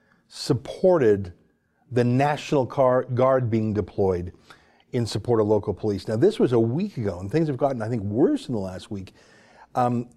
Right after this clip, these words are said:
including a majority of Democrats and a large number of African Americans. I find this hopeful because it suggests that the, uh,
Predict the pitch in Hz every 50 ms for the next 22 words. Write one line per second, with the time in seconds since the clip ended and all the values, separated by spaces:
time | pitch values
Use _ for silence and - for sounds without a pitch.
0 | _ _ - 147 143 131 - - 226 254 285 339 339 175 143 127 120 120 123 117
1 | 107 117 131 123 123 120 120 117 107 98 92 123 123 143 175 180 175 - 165 170
2 | 190 208 202 - - _ _ _ - _ _ - 131 120 117 113 113 120 131 147
3 | 185 214 247 233 180 - - 160 151 143 135 131 131 143 127 120 131 131 131 131
4 | - - - 127 117 131 170 220 247 240 196 - - 82 87 - - _ _ -
5 | - - - _ _ - 135 175 240 311 277 - - 226 196 190 190 175 156 151
6 | 151 143 - - - - 175 202 - - - - - 82 71 - _ _ _ -
7 | _ _ _ - 135 - 156 143 127 151 143 - - 143 123 131 147 156 165 160
8 | - - 143 131 127 127 127 123 123 120 - - _ _ _ _ _ _ _ -
9 | _ _ - 123 120 113